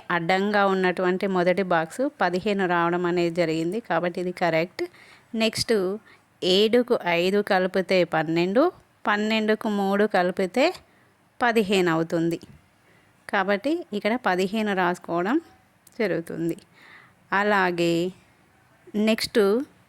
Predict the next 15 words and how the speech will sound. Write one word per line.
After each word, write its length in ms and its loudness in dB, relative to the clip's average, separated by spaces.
రెండుకు 840 2
తొమ్మిది 400 2
కలిపితే 540 0
పదకొండు, 720 0
పదకొండుకు 480 0
నాలుగు 380 0
కలిపితే 420 -2
పదిహేను. 520 -2
ఇక్కడ 340 -2
పదిహేను 460 0
రాసుకుంటున్నాను. 840 -2
అలాగే 720 0
ఆరు, 600 0
ఏడు, 640 0
పదమూడు, 560 -2